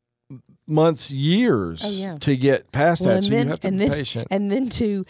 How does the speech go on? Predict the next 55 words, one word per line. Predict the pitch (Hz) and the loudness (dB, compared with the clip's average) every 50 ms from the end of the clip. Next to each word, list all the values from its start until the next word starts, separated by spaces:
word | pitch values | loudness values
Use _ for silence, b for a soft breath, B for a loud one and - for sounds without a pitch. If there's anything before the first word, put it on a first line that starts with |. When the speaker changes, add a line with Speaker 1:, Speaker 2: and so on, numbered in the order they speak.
| B B B B - | B B B B -4
Speaker 2:
then | 214 220 247 | -4 -2 -2
have | 269 254 208 170 | -2 -2 -4 -2
multiple | 180 175 180 185 - 180 175 160 151 | -2 -4 -4 -4 -6 -6 -6 -6 -6
children. | - - 180 180 175 170 156 135 135 - - | -4 -4 -4 -4 -4 -4 -4 -6 -6 -6 -8
I | 165 165 | -8 -6
mean, | 165 160 151 | -4 -4 -4
I | 160 190 | -6 -8
can | - - 196 | -8 -6 -6
remember | 185 170 160 165 156 | -4 -4 -6 -6 -6
being | 147 156 151 143 | -6 -6 -6 -4
so | - 165 160 156 | -4 -6 -6 -4
frustrated | - 160 160 - - 175 160 151 143 | -4 -8 -8 -6 -4 -4 -4 -4 -4
with | 147 143 | -8 -6
one | 156 156 151 | -6 -6 -6
of | |
the | 143 143 | -6 -8
triplets | - - - - 170 151 - - | -10 -10 -10 -8 -8 -10 -8 -8
one | 151 139 135 | -6 -6 -4
day, | 139 139 139 139 139 143 b b b b b b b b b b b _ - | -4 -4 -4 -4 -6 -8 b b b b b b b b b b b _ -6
and | 180 175 170 165 165 156 - | -4 -4 -2 -4 -4 -6 -6
it | 170 | -6
was | 175 170 156 165 | -6 -6 -4 -4
like | 156 147 - | -6 -6 -8
Holy | - - - - 170 165 165 160 147 | -12 -16 -8 -6 -4 -2 -2 -4 -6
Spirit, | - - - 160 160 165 160 151 139 - - | -8 -8 -6 -4 -2 -2 -2 -2 -4 -6 -6
you | 156 151 | -6 -4
know, | 147 143 139 143 147 - _ - | -4 -4 -4 -6 -8 -10 _ -14
whacked | 156 160 160 156 156 156 - - | -8 -6 -4 -4 -4 -6 -8 -8
me | 170 160 | -6 -6
on | 151 156 | -4 -6
the | 156 | -6
head | 143 160 156 160 156 151 | -6 -4 -4 -6 -6 -8
because | 151 - 170 - 156 | -8 -10 -8 -10 -8
I | 147 | -8
was | 151 147 143 - | -8 -10 -10 -8
like, | 143 131 135 - - B B B B B B B B - | -8 -8 -8 -10 -14 B B B B B B B B -8
"I | - 269 339 | -6 -4 -4
have | 359 370 349 - | -4 -6 -8 -8
said | - - - 220 208 185 170 160 | -8 -6 -4 -4 -4 -4 -6 -6
this, | 180 165 147 143 - | -6 -6 -6 -10 -12
blah, | - 220 285 381 415 254 | -10 -6 -6 -6 -4 -6
blah, | 233 180 | -8 -8
blah," | 170 233 302 277 - | -6 -4 -6 -4 -4
you | 214 208 | -4 -4
know, | 175 156 | -4 -4
m-, | 147 165 175 - _ _ _ _ - | -6 -10 -12 -12 _ _ _ _ -16
th-, | 269 - | -14 -12
how | - - 294 359 | -10 -8 -6 -4
many | 392 339 247 208 | -4 -4 -6 -6
times? | - 233 269 302 302 285 262 | -8 -8 -8 -6 -6 -4 -6
I, | 208 - - B B B B B B B B B - | -6 -8 -10 B B B B B B B B B -4
and | 208 214 | -2 -2
it | 175 190 | -2 -4
was | 190 175 - | -6 -6 -4
like, | 190 170 165 160 156 - | -4 -4 -4 -4 -8 -12